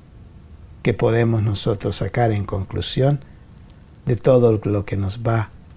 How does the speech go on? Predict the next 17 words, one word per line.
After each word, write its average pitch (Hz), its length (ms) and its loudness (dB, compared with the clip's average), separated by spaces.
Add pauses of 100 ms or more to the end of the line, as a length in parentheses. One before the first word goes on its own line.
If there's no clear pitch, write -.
ocurriendo 110 800 2 (1040)
en 123 160 4
nuestras 117 440 0
casas. - 600 -10 (1600)
Podcast 208 460 4
Vida 170 360 8
con 135 200 4
Jaime 131 440 6
Sevilla. 139 640 6 (2500)
Quiero 135 480 6
anunciarles 131 800 6
a 120 80 6
ustedes 113 640 2
que 120 140 0
vamos 120 380 2
a 104 120 -2
tener 117 420 0